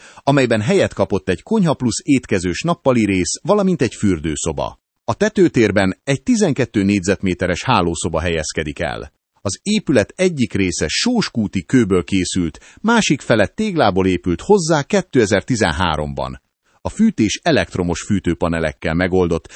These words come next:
de található a házban egy kandalló is.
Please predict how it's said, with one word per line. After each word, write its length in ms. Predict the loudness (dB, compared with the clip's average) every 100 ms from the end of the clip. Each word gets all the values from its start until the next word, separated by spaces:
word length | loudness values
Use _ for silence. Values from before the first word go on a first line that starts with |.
| -20 -2
de 100 | 0
található 580 | 2 2 2 2 2 0
a 60 |
házban 400 | 2 0 0 -2
egy 180 | -2 -2
kandalló 600 | 0 2 2 0 -2 -6
is. 340 | -8 -10 -10